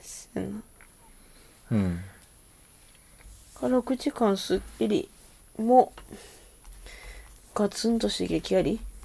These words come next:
Speaker 2: うん。
Speaker 1: これ刺激はでもナッツ？
Speaker 2: うん。
Speaker 1: 酸味じゃないよね。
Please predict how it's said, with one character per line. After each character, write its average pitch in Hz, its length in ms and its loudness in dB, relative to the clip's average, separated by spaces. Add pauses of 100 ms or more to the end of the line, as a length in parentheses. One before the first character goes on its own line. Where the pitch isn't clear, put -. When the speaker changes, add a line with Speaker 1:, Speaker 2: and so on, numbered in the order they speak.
(200)
Speaker 2:
う 117 80 4
ん。 85 260 2 (920)
Speaker 1:
こ 262 60 0
れ 240 60 0
刺 226 180 6
激 262 320 6
は 330 100 10
で 403 80 12
も 294 80 12
ナ 262 220 10
ッ 381 40 6 (120)
ツ？ - 280 0 (600)
Speaker 2:
う 180 100 10
ん。 175 140 12
Speaker 1:
酸 349 360 10
味 370 140 12
じ 247 80 10
ゃ 196 40 10
な 165 180 4
い 160 40 4
よ - 100 0
ね。 - 180 -2